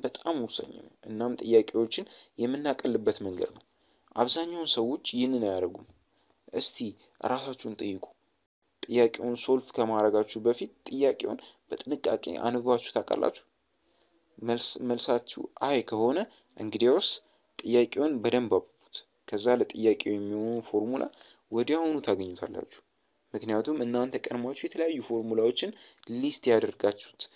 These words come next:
ስላለ። እዚህ ጋር ላሳስባችሁ የሚያስፈልገው ነገር የመጣላችሁን ፎርሙላ ወዲያው መጠቀም የለባችሁም።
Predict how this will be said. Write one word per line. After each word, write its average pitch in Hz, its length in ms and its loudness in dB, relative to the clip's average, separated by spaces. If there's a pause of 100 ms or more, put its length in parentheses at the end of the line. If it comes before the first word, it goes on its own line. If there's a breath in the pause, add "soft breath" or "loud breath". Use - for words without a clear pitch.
(180 soft breath)
ስላለ። 104 420 4 (920)
እዚህ 127 260 -6
ጋር 143 180 6
ላሳስባችሁ 135 580 -4
የሚያስፈልገው 110 680 -4
ነገር 101 300 0 (400 soft breath)
የመጣላችሁን 151 760 -4
ፎርሙላ 160 360 -4
ወዲያው 175 300 0
መጠቀም 131 320 2
የለባችሁም። 104 680 0